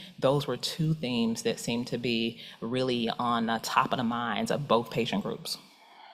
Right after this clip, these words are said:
So we asked the providers to participate in something called brain writing.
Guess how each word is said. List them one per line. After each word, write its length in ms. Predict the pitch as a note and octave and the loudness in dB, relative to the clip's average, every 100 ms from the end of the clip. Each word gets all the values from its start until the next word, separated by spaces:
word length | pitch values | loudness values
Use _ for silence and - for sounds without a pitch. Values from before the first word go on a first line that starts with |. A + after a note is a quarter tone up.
| - _ _ _ _ - _ _ _ _ - - - - - | -20 _ _ _ _ -20 _ _ _ _ -18 -16 -16 -12 0
So 140 | C#3+ | 4
we 100 | D3 | 4
asked 320 | D3 D#3+ - | 4 2 0
the 60 | D#3 | -2
providers 520 | - C#3 C3+ C#3+ D3 | 2 6 6 6 2
to 100 | - | 2
participate 580 | - B2+ - C#3+ D#3 C3 | -2 0 0 -2 2 2
in 80 | B2+ | 4
something 320 | B2+ A2+ A#2 | 2 2 2
called 260 | - A#2+ A#2+ | 2 0 4
brain 280 | F3 F3+ | 8 8
writing. 540 | E3+ E3+ F3 E3+ E3+ | 8 6 6 6 6